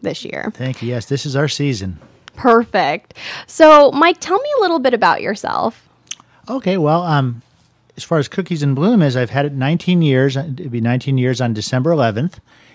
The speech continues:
Speaker 2: and it's actually a franchise, and we specialize in decorated sugar cookies that are presented in a bouquet. And about four or five years ago, I started another little sweets business called Hannah's Caramel Apples,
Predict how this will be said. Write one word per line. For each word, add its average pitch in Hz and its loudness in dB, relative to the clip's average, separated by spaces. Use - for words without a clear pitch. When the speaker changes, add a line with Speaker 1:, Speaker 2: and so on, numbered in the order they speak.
Speaker 2:
and 127 -2
it's 113 -6
actually 156 0
a 127 2
franchise, 107 -2
and 120 -4
we 113 -2
specialize 127 -4
in 110 -4
decorated 143 -2
sugar 165 -2
cookies 131 -6
that 123 2
are 123 6
presented 127 0
in 120 -2
a 117 0
bouquet. 110 0
And 123 -4
about 117 -4
four 151 2
or 143 2
five 135 0
years 131 2
ago, 120 2
I 110 2
started 107 -2
another 110 -2
little 104 -8
sweets - -4
business 104 -4
called 110 -4
Hannah's 117 -2
Caramel 117 -2
Apples, 107 -2